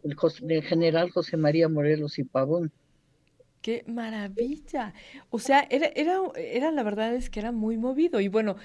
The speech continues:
Speaker 2: sabemos que, eh, tenía esta, esta capacidad de, de hacer escultura y pintura. Entonces, me puedo, no sé, me, me imagino que también a, a la vez, pues, hacía apuntes, no sé, a mano alzada de algún otro proyecto,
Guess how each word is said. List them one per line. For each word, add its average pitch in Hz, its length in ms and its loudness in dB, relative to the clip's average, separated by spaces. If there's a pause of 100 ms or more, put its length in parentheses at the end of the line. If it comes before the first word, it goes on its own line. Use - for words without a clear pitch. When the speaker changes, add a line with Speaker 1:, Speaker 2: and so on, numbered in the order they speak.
(280)
Speaker 2:
sabemos 240 500 -2
que, 214 340 0
eh, 180 500 0
tenía 208 580 2 (320)
esta, 226 460 -2
esta 190 340 -6
capacidad 185 640 -4 (440)
de, 185 360 0
de 185 140 -2
hacer 185 260 -6
escultura 196 720 -4
y 190 140 -6
pintura. 190 480 -6
Entonces, 208 420 -4 (360)
me 214 120 -2
puedo, 294 360 -2 (100)
no 240 220 -2
sé, 262 300 2
me, 220 320 0
me 214 120 0
imagino 220 560 -2
que - 80 -6
también 214 480 -2 (380)
a, 214 160 0
a 202 160 0
la 208 100 0
vez, 220 400 -4 (220)
pues, - 340 -6 (100)
hacía 202 340 -2
apuntes, 214 840 -4 (160)
no 214 240 -4
sé, 233 280 -2
a 196 100 0
mano 202 240 -4
alzada 208 400 0
de 196 100 0
algún 190 300 -2
otro 202 160 -8
proyecto, 202 560 -2